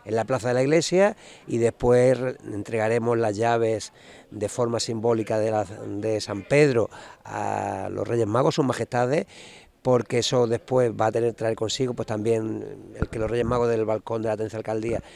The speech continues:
pues también entreguen regalos, tiren allí a, desde el balcón a los niños que estén allí y sobre todo un mensaje y, y un recordatorio a los niños. Hoy es importante que los Reyes Magos vienen,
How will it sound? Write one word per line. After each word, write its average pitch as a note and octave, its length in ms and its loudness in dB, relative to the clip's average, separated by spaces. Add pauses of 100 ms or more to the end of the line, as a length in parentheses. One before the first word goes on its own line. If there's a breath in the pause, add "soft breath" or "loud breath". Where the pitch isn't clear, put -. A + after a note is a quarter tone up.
(220 loud breath)
pues G#2 160 -8
también A2 640 -2
entreguen A2+ 640 -2
regalos, A2+ 360 0
tiren G#2+ 360 -6
allí G#2 240 -4
a, G#2 140 -4
desde A2+ 300 0
el A2 80 2
balcón A2+ 480 2 (400 loud breath)
a A2 120 -6
los A#2 140 0
niños B2 220 2
que C3 80 -4
estén C3 180 -2
allí D3 280 4 (320 loud breath)
y C3+ 140 -2
sobre C3+ 220 0
todo C#3 800 4
un A#2+ 160 -2
mensaje C3+ 1000 2
y, A#2+ 100 -4 (580)
y G#2 40 -10
un G#2+ 120 -8
recordatorio A#2+ 540 2
a - 20 4
los A#2+ 120 2
niños. C3+ 340 0 (440 loud breath)
Hoy A#2 160 2
es B2 40 2
importante B2+ 440 0
que C#3 60 0
los A#2 120 0
Reyes A2+ 200 0
Magos A2 320 -2
vienen, D3 400 0